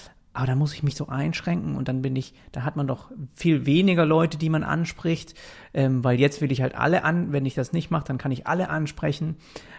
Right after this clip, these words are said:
Aber ich glaub auch, dass das, was du am Anfang gesagt hast, dass du ab dem Zeitpunkt, an dem du entschieden hast, diese drei, die sich ja auch in einem ähnlichen Umfeld ja befinden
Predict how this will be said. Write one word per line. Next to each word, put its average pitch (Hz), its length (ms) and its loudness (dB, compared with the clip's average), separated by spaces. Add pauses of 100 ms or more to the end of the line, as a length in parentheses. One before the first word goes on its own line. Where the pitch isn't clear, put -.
(100)
Aber 147 280 2
ich - 200 -8
glaub 147 240 0
auch, 151 180 2
dass - 220 -2
das, 143 240 -2
was 139 140 -4
du 151 80 -4
am 131 120 -2
Anfang 143 300 -2
gesagt 131 300 -2
hast, 139 180 -2
dass 127 160 -4
du 131 180 -4 (440)
ab - 420 -4
dem 160 220 2
Zeitpunkt, 156 560 0
an 117 100 -4
dem 127 140 -2
du 131 80 0
entschieden 139 440 -2
hast, - 220 -4
diese 165 280 0
drei, 147 520 2 (440)
die 127 100 2
sich 117 180 2
ja 123 160 0
auch 127 140 4
in 127 80 4
einem 117 120 2
ähnlichen 151 520 4
Umfeld 131 580 -2
ja 123 240 -2
befinden 147 720 -2